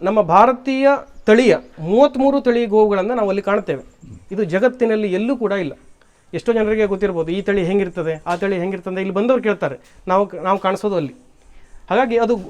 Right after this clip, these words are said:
ಭಾರತೀಯ ಗೋತಳಿ ಸಂರಕ್ಷಣೆಯನ್ನೇ ಮೇನ್ ಉದ್ದೇಶ ಇಟ್ಕೊಂಡು, ಮೂಲ ಉದ್ದೇಶ ಇಟ್ಕೊಂಡು ಅಲ್ಲಿ ಆ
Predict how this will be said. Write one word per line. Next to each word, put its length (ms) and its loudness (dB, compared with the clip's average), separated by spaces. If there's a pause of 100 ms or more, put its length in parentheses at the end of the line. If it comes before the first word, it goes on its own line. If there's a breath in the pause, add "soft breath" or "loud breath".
ಭಾರತೀಯ 520 4
ಗೋತಳಿ 460 2
ಸಂರಕ್ಷಣೆಯನ್ನೇ 640 4
ಮೇನ್ 300 6
ಉದ್ದೇಶ 460 2
ಇಟ್ಕೊಂಡು, 480 0 (140)
ಮೂಲ 160 2
ಉದ್ದೇಶ 320 0
ಇಟ್ಕೊಂಡು 640 -4 (500 soft breath)
ಅಲ್ಲಿ 360 2
ಆ 200 4